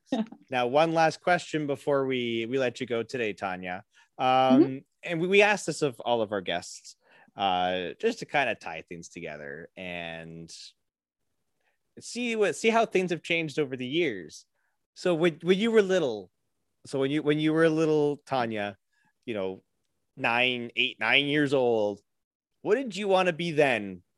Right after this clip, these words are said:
Speaker 2: when you
Speaker 1: <laughs>
Speaker 2: wanted to grow up, when you grew up? What did you wanna be?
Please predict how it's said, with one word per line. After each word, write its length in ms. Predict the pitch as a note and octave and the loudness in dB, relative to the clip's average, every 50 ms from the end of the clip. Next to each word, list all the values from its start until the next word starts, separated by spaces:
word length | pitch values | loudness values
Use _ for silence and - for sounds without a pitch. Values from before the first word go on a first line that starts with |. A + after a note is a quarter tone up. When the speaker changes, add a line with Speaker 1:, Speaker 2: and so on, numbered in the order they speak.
| _ _ _ | _ _ _
Speaker 2:
when 340 | G2 G#2+ A2 A2 G#2+ G#2+ G#2+ | -10 -6 -4 -4 -4 -4 -4
you 160 | A2 G#2+ G#2 | -4 -2 -2
Speaker 1:
<laughs> 100 | G2+ G2+ | -2 -2
Speaker 2:
wanted 220 | F#2+ F#2+ F#2+ F#2 - | -2 -4 -8 -8 -10
to 60 | A2 | -8
grow 260 | G2+ A2 G2+ F#2+ F2 | -6 -4 -4 -2 -4
up, 140 | - - - - | -4 -6 -8 -6
when 160 | B2 B2 A#2 | -6 -4 -4
you 100 | A#2+ B2 | -4 -4
grew 200 | B2 B2+ A#2+ A2 | -2 0 2 2
up? 120 | G2 F2+ | 2 2
What 100 | G2 B2+ | 2 2
did 140 | C#3 C#3+ C#3 | 2 2 2
you 80 | E3+ D3 | 0 0
wanna 220 | D3 C#3+ C3+ A#2+ | 0 0 0 -2
be? 260 | G2+ F#2 E2 E2 - | -4 -8 -10 -12 -18